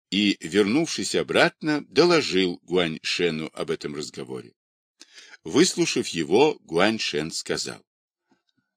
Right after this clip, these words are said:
"Да кто я такой? Он ошибается, считая меня столь высокой особой". Он сел на коня, взял меч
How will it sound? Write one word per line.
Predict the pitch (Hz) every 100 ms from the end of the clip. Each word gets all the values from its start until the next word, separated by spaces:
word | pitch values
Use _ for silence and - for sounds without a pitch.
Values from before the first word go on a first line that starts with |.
| _
"Да | - 104
кто | - - 131 160
я | 147 147
такой? | 143 127 117 - 113 98 - _ _ _ _
Он | 131 165
ошибается, | 165 - 143 107 143 165 - -
считая | 92 - 101 - 107 98
меня | 90 92 90
столь | - - 107 80
высокой | 85 - 85 76 71 69
особой". | - 85 - 60 53 _ _ _ _ _ _ _ _ - - - -
Он | 139 196
сел | - 233
на | 190 147
коня, | 110 82 82 107 127 _ _
взял | 80 82 107 87
меч | 76 90 190 - -